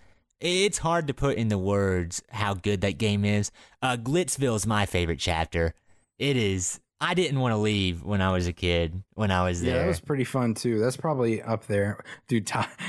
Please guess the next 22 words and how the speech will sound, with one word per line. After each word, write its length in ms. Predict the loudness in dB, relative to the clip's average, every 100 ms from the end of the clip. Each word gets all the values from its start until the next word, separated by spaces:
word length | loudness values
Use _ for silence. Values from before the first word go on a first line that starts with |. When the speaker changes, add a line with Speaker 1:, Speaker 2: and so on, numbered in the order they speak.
| -4 -2
Speaker 2:
<laughs> 360 | -2 -2 -2
top 300 | -2 -2 -4
five 380 | -2 0 2 0
favorite 380 | 0 2 0 0
Paper 240 | -2 0
Mario 400 | 0 0 0 0
chapters. 580 | 2 0 0 -4 -6 -2
Speaker 1:
<laughs> 20 |
Oh, 300 | 0 0 0 0
I 120 | 0
mean, 80 | 0
we 120 | 0
could 140 | -2
do 200 | 0 2
that. 260 | 2 0 0
We 140 | -2
could 160 | 0 0
do 160 | 0 2
that 260 | 0 0
one 160 | 0 0
hundred 460 | 2 2 2 0
percent. 560 | 0 0 2 2 2